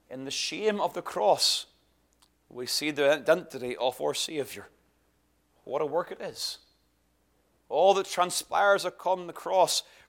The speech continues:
brings glory to the Son of God. This very meeting tonight happens because of that cross work. We come here and the Lord is glorified. Christ's work secures his glory.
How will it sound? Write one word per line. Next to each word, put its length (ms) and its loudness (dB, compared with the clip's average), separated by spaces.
brings 260 -2
glory 380 -2
to 80 -4
the 100 -4
Son 300 -2
of 200 -8
God. 380 -6
This 260 -4
very 300 -2
meeting 300 -8
tonight 360 -10
happens 380 -2
because 280 -10
of 80 -14
that 160 -6
cross 380 -12
work. 320 -20
We 200 -2
come 400 2
here 300 -10
and 140 -6
the 60 4
Lord 300 8
is 120 0
glorified. 680 -10
Christ's 580 -6
work 360 2
secures 800 -6
his 300 -12
glory. 640 -20